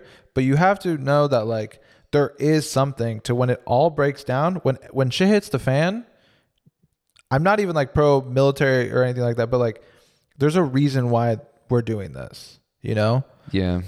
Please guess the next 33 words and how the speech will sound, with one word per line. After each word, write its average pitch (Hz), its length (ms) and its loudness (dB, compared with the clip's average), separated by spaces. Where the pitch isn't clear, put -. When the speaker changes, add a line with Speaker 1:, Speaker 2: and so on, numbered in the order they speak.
Speaker 1:
It's 147 160 0
because 170 600 0
in 151 180 0
the 143 80 2
worst 147 300 2
case 139 200 -4
scenario, 135 480 2
right, 120 300 2
they 131 220 2
do, 127 460 0
Xi 135 340 0
Jinping 147 340 -2
or 139 80 0
whatever, 135 280 2
he 127 220 -6
becomes 147 420 -2
the 135 40 0
number 131 140 0
one 131 120 -2
guy 139 240 2
and 117 220 -2
rules 135 360 2
the 123 100 -2
world 127 540 2
and 123 160 -8
everything 131 360 -2
goes 120 200 0
to 110 80 -4
shit 156 400 0
and 120 120 -8
there's 117 160 -6
no 120 160 -2
more, 117 400 0